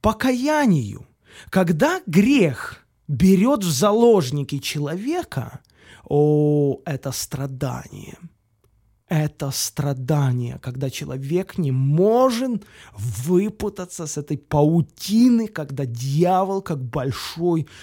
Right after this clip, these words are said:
чёрный паук, пьёт его кровь, и человек — раб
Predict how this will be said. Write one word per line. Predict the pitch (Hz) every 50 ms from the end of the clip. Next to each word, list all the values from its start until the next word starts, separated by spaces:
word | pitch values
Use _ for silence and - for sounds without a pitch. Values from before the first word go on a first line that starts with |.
| - - -
чёрный | - - - - 156 156 160 160 160 151 160 160 151 151
паук, | - _ _ - - - - - - - 214 180 - - - - - - - - - _
пьёт | - 135 113 139 165 170 185 -
его | - - 165 156 170 170
кровь, | 175 - - - - 117 123 135 151 185 208 214 220 214 190 156 - _ - - - -
и | - 170 110
человек — | - - - 151 139 143 139 135 151 180 175 170 - -
раб | 120 117 120 139 156 143 147 151 143 147 - -